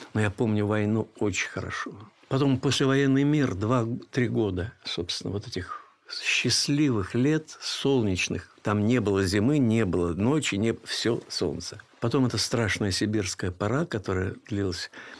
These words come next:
не так долго, шесть лет, да, но тем не менее она тоже такая довольно крутая. Потом вдруг оттепель после сталинского времени, которая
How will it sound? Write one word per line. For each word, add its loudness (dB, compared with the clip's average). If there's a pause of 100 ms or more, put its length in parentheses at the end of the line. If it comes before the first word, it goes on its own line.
(120)
не 0
так -2
долго, -2
шесть 0
лет, 0
да, 0
но 0
тем 0
не 0
менее 0
она -2
тоже -2
такая -6
довольно -2
крутая. -2 (180)
Потом 0
вдруг -4 (200)
оттепель -4 (280)
после 0
сталинского 0
времени, -6 (200)
которая 0